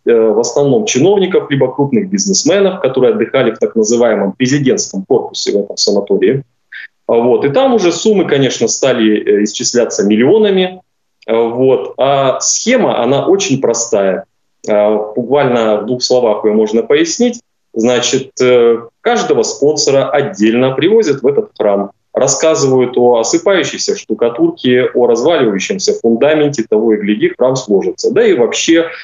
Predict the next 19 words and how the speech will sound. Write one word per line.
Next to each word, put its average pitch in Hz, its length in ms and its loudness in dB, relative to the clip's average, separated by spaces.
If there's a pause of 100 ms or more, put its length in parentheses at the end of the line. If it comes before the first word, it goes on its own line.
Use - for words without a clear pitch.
(160)
нужно, 147 680 0 (120)
значит, 107 420 -2
э, 107 300 2 (400)
всё-таки 110 380 -2
мы 110 100 2
живём 110 300 2
в - 20 2
России, 160 420 0
приложить 107 600 -2 (220)
усилия 180 400 0
для 101 160 0
восстановления 104 960 0 (160)
памятников, 120 760 0
э, 104 440 2 (100)
и 120 60 2
архитектуры, 117 760 -2
и 110 60 -2
духовного 120 560 2
наследия. 92 560 -2